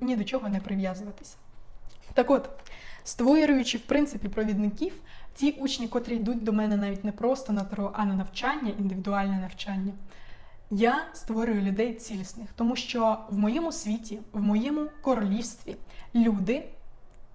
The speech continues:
наповнені, і вони знають, що вони роблять. Вони служать цьому світові через власну енергію, тому що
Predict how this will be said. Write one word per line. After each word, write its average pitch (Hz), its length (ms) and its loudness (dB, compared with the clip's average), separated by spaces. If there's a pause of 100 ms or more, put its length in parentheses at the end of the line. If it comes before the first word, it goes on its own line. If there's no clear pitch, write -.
наповнені, 233 840 4 (260)
і 262 100 4
вони 240 180 4
знають, 269 400 0
що - 300 2
вони 233 280 0
роблять. 185 440 -6 (260)
Вони 220 400 4 (400)
служать 233 540 -2
цьому 190 220 0
світові 196 500 -4 (100)
через 285 360 2
власну 220 420 0
енергію, 196 520 0
тому 240 200 2
що 247 280 0